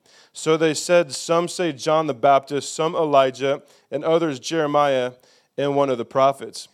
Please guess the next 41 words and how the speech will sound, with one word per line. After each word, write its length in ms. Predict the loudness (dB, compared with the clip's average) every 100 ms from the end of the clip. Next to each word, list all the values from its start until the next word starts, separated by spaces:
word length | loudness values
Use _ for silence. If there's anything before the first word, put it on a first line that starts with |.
| _ _ _
He 160 | -6 -6
said 280 | 2 2 2
to 80 |
them, 220 | 0 -2 0
"Who 180 | -2
do 140 | -2 -6
you 280 | -6 -6 -6
say 280 | -2 -2
that 140 | 0 -2
I 160 | -2
am?" 280 | -4 -8 -10 -18 _ _ _ _ _ _ _ _ _ _
Simon 440 | -16 -4 -2 0 -2
Peter 400 | -4 -4 -2 0
answered 400 | 0 -4 -4 -6
and 120 | -6
said, 400 | -2 0 0 -6 _ _ _ _
"You 260 | -6 2
are 100 | 2
the 100 | 2
Christ, 800 | -2 2 4 6 4 -4 -16 -18 _ _ -10
the 100 | -8
Son 300 | -2 0 2
of 100 | 0
the 100 | 0
living 300 | 0 -2 0
God." 360 | 4 4 2 -6 _ _ _ _ _ _ _ _ _ _ _
Everybody 280 | -4 0 2
repeat 340 | 0 -4 -2
that 200 | 0 0
with 180 | 0 -6
me. 120 | -8
"You 260 | -8 0 2
are 180 | 4 2
the 80 | -4
Christ, 760 | -2 4 4 4 -4 -16 -20 _ -20 -20 -20 -20 -14 -10
the 100 | -10
Son 320 | -2 0 0
of 140 | 0
the 80 | 0
living 360 | 0 -2 -4 0
God." 440 | 2 2 0